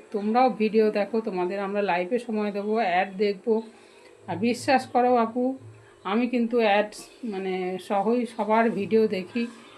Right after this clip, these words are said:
তোমরা কে কীরকম দেখো আমার জানি না, জানতেও চাই না। আর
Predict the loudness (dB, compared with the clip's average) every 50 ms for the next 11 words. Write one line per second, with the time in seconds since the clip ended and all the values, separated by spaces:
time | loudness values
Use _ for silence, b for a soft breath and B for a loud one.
0 | B -16 -6 -2 2 4 4 6 4 4 4 4 2 2 2 2 0 2 2 0
1 | 0 0 0 0 0 0 0 -2 -2 -2 -2 0 0 0 0 0 -2 -4 -6 -10
2 | -16 -20 -20 -18 -16 -12 -10 -6 -4 -4 -2 -2 -2 0 0 0 0 -2 -2 -2
3 | -4 -4 -4 -2 -2 -2 -2 0 0 0 0 0 -2 -4 -4 -6 B B B B
4 | B B B B -18 -12 -8 -4 -2 -2 -2